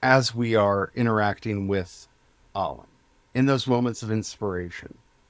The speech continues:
that are, again, shockingly more common than we think, because, again, like we were just saying, they're very subtle most of the time. They're not usually like, "Write this poem."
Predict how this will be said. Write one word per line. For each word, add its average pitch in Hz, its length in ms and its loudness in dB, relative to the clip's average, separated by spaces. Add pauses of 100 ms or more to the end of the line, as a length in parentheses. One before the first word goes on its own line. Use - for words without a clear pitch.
(120)
that 127 180 2
are, 147 360 6 (480)
again, 160 240 8
shockingly 156 560 4
more 107 180 4
common 113 640 -4 (140)
than 107 420 -2
we 104 300 -8 (480)
think, 123 240 0 (100)
because, 107 340 -8
again, 98 300 -4 (320)
like 95 80 -8
we 107 80 -2
were 104 120 0
just 92 160 -6
saying, 104 160 -2
they're 92 120 -2
very 104 240 -2
subtle 110 520 -4 (100)
most 127 280 -4
of 131 60 -6
the 127 80 -4
time. 135 240 0 (340)
They're 117 100 2
not 110 160 0
usually 113 340 0
like, 101 200 0 (240)
"Write 147 460 12
this 139 320 8
poem." 113 640 8